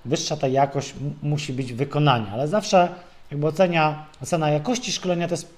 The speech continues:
pytanie, na ile nam się udało spełnić oczekiwania klienta. I tam oczywiście mogą to być oczekiwania zarówno w kontekście, w odniesieniu do dydaktyki, do, do kompetencji trenera, do miejsca,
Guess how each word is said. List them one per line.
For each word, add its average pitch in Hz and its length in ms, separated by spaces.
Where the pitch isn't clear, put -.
pytanie, 175 560
na 156 140
ile 185 300
nam 160 200
się 156 140
udało 170 720
spełnić 202 720
oczekiwania 143 760
klienta. 131 520
I - 60
tam 240 240
oczywiście 160 480
mogą 147 340
to 139 120
być 127 200
oczekiwania 127 600
zarówno 143 680
w 110 180
kontekście, 131 640
w 120 80
odniesieniu 123 380
do 120 120
dydaktyki, 196 840
do, 104 240
do 107 140
kompetencji 156 560
trenera, 165 920
do 107 100
miejsca, 151 1000